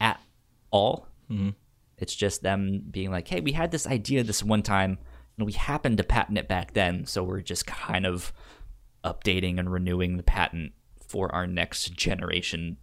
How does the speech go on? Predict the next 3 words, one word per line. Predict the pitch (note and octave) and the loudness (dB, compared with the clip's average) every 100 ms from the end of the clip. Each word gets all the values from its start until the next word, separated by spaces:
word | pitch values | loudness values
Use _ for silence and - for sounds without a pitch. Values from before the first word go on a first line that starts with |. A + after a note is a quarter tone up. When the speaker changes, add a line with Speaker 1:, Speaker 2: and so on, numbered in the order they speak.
| - | -6
Speaker 1:
controller." | - F#2 - - - - - - | -2 -2 -2 -6 -6 -8 -12 -12
Speaker 2:
Yeah. | - F#2+ G2+ _ _ _ _ _ _ _ _ _ - _ _ _ _ _ _ _ _ _ _ _ _ - - - - - - _ - - - - | -6 -6 -6 _ _ _ _ _ _ _ _ _ -20 _ _ _ _ _ _ _ _ _ _ _ _ -20 -20 -20 -20 -20 -20 _ -20 -20 -20 -10
Speaker 1:
All | G#2 E3 G#3+ | -6 -4 -4